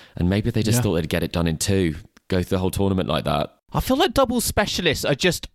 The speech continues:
Speaker 2: underestimated and undervalued, I feel, in, in general by some, by some nations.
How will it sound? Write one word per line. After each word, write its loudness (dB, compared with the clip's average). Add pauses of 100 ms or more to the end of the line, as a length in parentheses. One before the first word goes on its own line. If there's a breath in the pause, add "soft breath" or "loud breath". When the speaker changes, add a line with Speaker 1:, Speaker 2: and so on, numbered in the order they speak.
Speaker 2:
underestimated 0
and 0 (140)
undervalued, 2
I 4
feel, 2
in, 2
in 0
general 0
by -4
some, 0 (140)
by 0
some 0
nations. -2